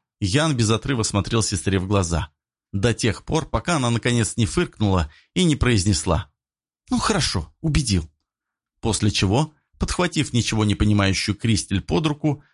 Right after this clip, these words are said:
потащил её в противоположный от Монтайфеля конец зала. Ян же выдохнул и в одиночестве направился к графу. Но не дошёл до него, заметив по пути Хельмунта фон Мольке с женой,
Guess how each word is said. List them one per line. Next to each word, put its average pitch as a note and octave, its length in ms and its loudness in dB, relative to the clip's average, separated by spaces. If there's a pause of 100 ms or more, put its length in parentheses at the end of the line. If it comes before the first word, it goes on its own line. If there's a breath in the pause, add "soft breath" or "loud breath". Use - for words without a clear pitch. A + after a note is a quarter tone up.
потащил F3+ 500 0
её C3 240 2
в - 100 -18
противоположный A2+ 800 0
от - 260 -4
Монтайфеля G#2+ 580 0
конец F#2 340 0
зала. F#2 420 -2 (580)
Ян G#2+ 340 2
же F#2+ 140 0
выдохнул C#3 640 0 (300)
и A#3+ 140 2
в E3 80 2
одиночестве C3+ 640 0
направился G#2+ 640 0
к F#2 60 -8
графу. F#2 520 -2 (480)
Но F3+ 260 0
не D#3 140 2
дошёл C#3 380 0
до F#2 100 2
него, D#2 400 2
заметив A#2+ 520 0
по A2+ 100 0
пути A#2+ 280 -2
Хельмунта A#2+ 560 0
фон C3+ 220 0
Мольке D#3 360 0
с F2 40 -2
женой, F#2 440 2